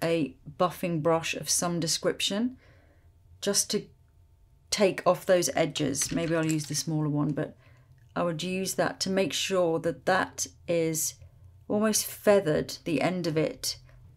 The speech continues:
into the blush or the highlight or the foundation or anything else that I've used, so that we are getting, again,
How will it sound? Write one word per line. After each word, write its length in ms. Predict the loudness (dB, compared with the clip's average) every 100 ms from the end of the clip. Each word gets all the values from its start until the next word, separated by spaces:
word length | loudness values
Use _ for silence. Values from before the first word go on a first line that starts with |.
| 0
into 340 | 0 2 0
the 60 | 0
blush 480 | 2 2 2 -2
or 80 | -2
the 80 | -2
highlight 600 | 0 0 2 2 0 -2
or 100 | -2
the 80 | -2
foundation 640 | 0 0 0 0 -2 -2
or 100 | -4 2
anything 380 | 2 2 -2 0
else 240 | 0 0
that 100 | 0
I've 220 | 0 0
used, 640 | 0 0 0 -2 -4 -6 -8 -14 -20 -20 -20 -20 -20 -20 -10
so 220 | 0 2
that 180 | 4 2
we 160 | 0 0
are 300 | 2 2 0 2
getting, 600 | 2 2 -2 0 -2 -2
again, 640 | -2 2 2 2 0 -2